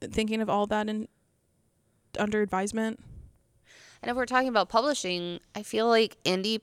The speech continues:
Speaker 2: publishers, indie pubbed authors are also in that same vein, I guess,
Speaker 1: Mm-hmm.
Speaker 2: easy to make fun of because, like we talked about,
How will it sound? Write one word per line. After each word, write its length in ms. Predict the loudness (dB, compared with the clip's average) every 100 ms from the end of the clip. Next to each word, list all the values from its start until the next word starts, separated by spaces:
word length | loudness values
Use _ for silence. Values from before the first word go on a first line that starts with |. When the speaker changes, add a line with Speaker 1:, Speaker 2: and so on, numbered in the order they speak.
| 0
Speaker 2:
publishers, 800 | 2 4 2 0 0 2 0 2
indie 340 | 2 4 0 0 -4
pubbed 300 | 2 2 2
authors 680 | 2 4 4 2 2 0 -4 -16 -14
are 380 | 2 4 6 2 -2 _ _ _ -6
also 280 | 4 4 6
in 80 | 4
that 140 | 2
same 240 | 0 -2 -2
vein, 160 | -2
I 80 | 2
guess, 140 | 2
Speaker 1:
Mm-hmm. 100 | 2
Speaker 2:
easy 240 | -2 -2 -4
to 80 | 0
make 180 | -2
fun 160 | 2 2
of 200 | 2 0
because, 460 | -6 2 2 2 -6 -16 -20 -16 0
like 160 | 0
we 100 | 2
talked 280 | 4 4 4
about, 380 | 4 6 4